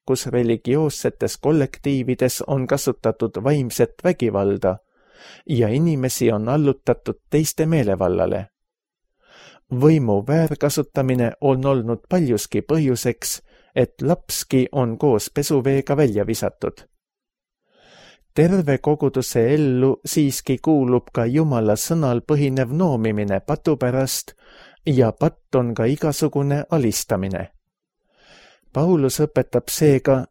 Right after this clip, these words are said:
et kui kedagi juhendatakse, siis tuleb seda teha nii, et asjaosaline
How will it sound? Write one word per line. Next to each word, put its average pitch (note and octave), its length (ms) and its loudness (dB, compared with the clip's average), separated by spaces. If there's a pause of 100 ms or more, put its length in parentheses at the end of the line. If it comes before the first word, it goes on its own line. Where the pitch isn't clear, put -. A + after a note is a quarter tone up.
et D3 300 2
kui C3+ 200 2
kedagi A#2 540 -2
juhendatakse, A#2 1040 -2 (100)
siis C3+ 360 0
tuleb C#3+ 340 0
seda A2 340 -2
teha A#2 360 0
nii, D3 340 0 (420)
et B2 240 0
asjaosaline B2 840 0